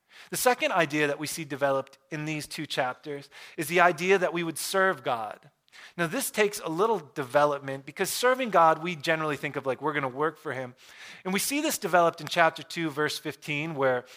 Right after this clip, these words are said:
God says he put man in the garden to cultivate it and to work it.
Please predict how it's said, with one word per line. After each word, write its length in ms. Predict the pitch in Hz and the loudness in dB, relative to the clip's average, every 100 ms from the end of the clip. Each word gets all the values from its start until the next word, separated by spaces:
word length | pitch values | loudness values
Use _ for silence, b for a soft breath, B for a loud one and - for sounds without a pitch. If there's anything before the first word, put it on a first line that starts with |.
| B | B
God 280 | 147 156 190 | 2 4 4
says 240 | - 185 - | 0 -2 -2
he 140 | 160 | -8
put 420 | - - 208 202 | -12 -4 -4 -4
man 340 | 156 156 165 165 | -2 0 2 0
in 80 | |
the 80 | 143 | -4
garden 460 | 127 131 131 151 156 | 0 2 2 0 -6
to 100 | - | -12
cultivate 600 | - - 135 - 139 143 | -8 -4 -4 -6 -6 -6
it 140 | 147 147 | -6 -10
and 120 | 123 | -14
to 80 | 131 | -14
work 340 | 117 135 139 | -6 -6 -4
it. 180 | 202 220 | -6 -8